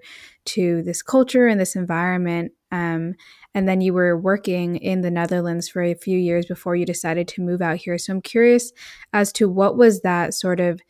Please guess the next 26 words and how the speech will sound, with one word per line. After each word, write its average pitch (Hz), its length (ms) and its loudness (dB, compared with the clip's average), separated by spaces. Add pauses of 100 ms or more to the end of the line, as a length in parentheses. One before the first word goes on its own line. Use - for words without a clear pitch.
(400)
deciding 185 500 2
point 175 280 -4
or 175 100 0
that 175 220 0
tipping 190 340 -2
point - 280 -4
where 175 120 0
you 175 200 0
realized, 170 580 0
"Okay, 175 440 -2
to 175 280 -4
really 185 240 0
take 185 260 -6
my 170 160 -2
career 170 300 -2
to 165 140 -16
the 180 60 -4
next 156 320 -6
level, 165 260 -4
I, 156 240 -4 (360)
I 175 120 -2
need 180 260 0
to 208 80 -6
come 175 240 -4
to 196 80 -8
the 170 260 -4